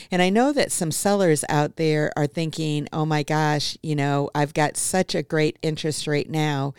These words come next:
so why would I want to move and give that up?" And so that's probably slowed down the market a little bit, but in that,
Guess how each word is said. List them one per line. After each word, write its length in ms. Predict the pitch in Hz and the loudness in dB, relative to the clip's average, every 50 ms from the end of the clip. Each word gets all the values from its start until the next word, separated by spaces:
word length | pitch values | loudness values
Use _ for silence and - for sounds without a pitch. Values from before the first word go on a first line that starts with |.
| - - - - - - - - | -14 -18 -18 -18 -18 -20 -18 -10
so 680 | - - - - 180 165 160 156 156 151 147 143 - - | -6 -2 2 4 6 6 6 6 6 4 4 2 -2 -6
why 400 | - 156 147 147 143 151 156 156 | -12 -8 -2 0 2 2 2 2
would 160 | 147 151 143 | 2 2 2
I 120 | 143 139 | 2 2
want 380 | 135 131 139 139 139 143 - - | 2 0 0 0 0 0 -2 -4
to 140 | - - 160 | -2 0 2
move 400 | 147 151 170 180 165 147 143 147 - | 4 4 4 6 6 4 2 2 0
and 180 | - 147 143 139 | 0 0 0 2
give 180 | 139 156 143 135 | 2 2 4 4
that 220 | 151 143 139 147 | 4 4 6 6
up?" 280 | 170 185 135 - - - - | 6 4 2 0 -4 -6 -4
And 300 | 160 151 151 151 147 143 | -2 -2 0 0 -2 -4
so 420 | 135 - - 170 156 151 147 143 139 - - - - - - - - | -4 -4 0 0 2 2 2 0 -4 -8 -16 -18 -20 -20 -20 -20 -10
that's 400 | - - 170 170 190 220 - - | -2 2 2 4 4 2 0 -4
probably 500 | - - 202 196 175 180 170 165 170 160 | -4 -2 0 0 2 0 0 0 -2 -2
slowed 380 | 151 - - 160 151 151 151 131 | -2 -2 0 2 2 2 2 2
down 240 | 160 156 147 147 | 0 0 0 0
the 80 | 147 143 | 0 -2
market 440 | 139 139 139 139 - 156 143 143 - - | -2 -2 -4 -2 0 0 0 0 0 -2
a 80 | 147 | -6
little 320 | 139 139 165 208 240 226 190 | -4 -2 0 0 0 0 -2
bit, 360 | - 156 143 143 139 - - - | 0 0 2 2 0 -2 -2 0
but 260 | 160 147 143 - - | 0 0 0 0 0
in 300 | - 180 196 233 240 226 | 2 2 4 4 2 2
that, 400 | 180 139 135 135 135 135 135 - | 0 2 2 2 2 0 -2 -4